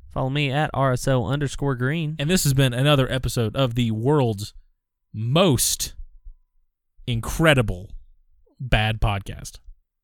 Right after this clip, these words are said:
Speaker 1: You know, I, I was kinda confused where you're going there, but that
Speaker 2: Yep.
Speaker 1: makes sense.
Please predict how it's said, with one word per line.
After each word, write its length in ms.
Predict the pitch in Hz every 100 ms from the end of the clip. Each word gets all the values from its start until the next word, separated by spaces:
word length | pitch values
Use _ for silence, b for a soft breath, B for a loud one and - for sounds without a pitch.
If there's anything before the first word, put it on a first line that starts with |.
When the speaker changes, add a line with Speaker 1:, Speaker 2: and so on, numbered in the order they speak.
| _ _ _ _ _ _ _ -
Speaker 1:
You 80 |
know, 140 | 151 165
I, 420 | - 131 131 123
I 20 |
was 160 | 139 -
kinda 260 | 175 160 135 _
confused 640 | - 135 - - 139 147 139
where 120 | 135
you're 200 | 127 123
going 180 | 127 131
there, 120 | 131
but 100 | 120
that 60 | 117
Speaker 2:
Yep. 60 |
Speaker 1:
makes 200 | 113 107
sense. 400 | - 101 - -